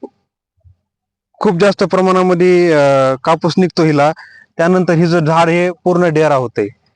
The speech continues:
डेरा झाड झाल्यामुळे, अ, तुम्हाला याचं उत्पन्न जास्तच भेटणार आहे. त्याच्यानंतर तुम्ही ह्याची लागवड चार बाय एक किंवा चार बाय दीड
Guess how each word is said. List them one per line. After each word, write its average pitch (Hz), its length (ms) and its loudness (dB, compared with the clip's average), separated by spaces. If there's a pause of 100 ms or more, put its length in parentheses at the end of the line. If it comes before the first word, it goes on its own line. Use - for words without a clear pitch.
(260)
डेरा 160 300 0
झाड 160 220 0
झाल्यामुळे, 165 540 0 (500)
अ, 143 360 2 (100)
तुम्हाला 170 480 2 (840)
याचं 160 180 0
उत्पन्न 180 360 0
जास्तच 165 340 -2
भेटणार 143 360 -2
आहे. 139 140 0 (540)
त्याच्यानंतर 175 580 0
तुम्ही 175 240 0
ह्याची 170 280 0
लागवड 170 340 2 (300)
चार 160 180 0
बाय 160 340 -2 (220)
एक 160 180 0 (140)
किंवा 160 180 0
चार 160 220 -2
बाय 156 180 -2
दीड 160 260 -2